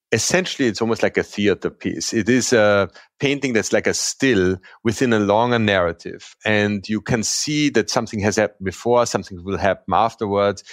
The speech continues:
It all is happening on a, almost like a, on a narrow stage. Brings us to something that's really important here at the museum and that we need to further excel on and we've, that we've embarked on in a vigorous way,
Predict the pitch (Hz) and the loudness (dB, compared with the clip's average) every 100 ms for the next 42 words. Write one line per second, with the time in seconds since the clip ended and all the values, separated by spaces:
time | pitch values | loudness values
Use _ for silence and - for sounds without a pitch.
0 | - - 107 117 123 107 113 107 110 98 | -10 -2 2 4 2 2 0 0 0 0
1 | 95 95 92 92 98 95 95 95 - 101 | 0 0 0 -4 -2 -2 -2 -2 -2 0
2 | 92 98 110 104 92 - 98 98 120 - | 2 2 2 2 -2 -2 0 0 -2 -8
3 | - - - - _ _ 151 147 151 - | -16 -20 -20 -20 _ _ -4 0 -2 -2
4 | 120 143 123 120 - 131 127 92 - 107 | -4 -2 0 0 0 0 0 0 0 0
5 | - 95 101 95 95 87 - 107 95 85 | -2 -2 -2 0 -4 -6 -6 -4 -2 -2
6 | 82 101 95 101 110 107 104 120 113 107 | -2 0 0 0 -2 0 2 0 0 -6
7 | - 131 123 117 101 - - 104 92 80 | -2 2 4 4 0 -4 0 2 2 -2
8 | - 104 98 90 101 - 95 101 92 101 | -8 -8 -8 -6 -8 -6 -8 -6 -6 -2
9 | 101 110 107 107 98 95 95 90 110 101 | 2 2 0 -4 -2 0 -2 -2 0 0
10 | - 95 92 | 0 0 0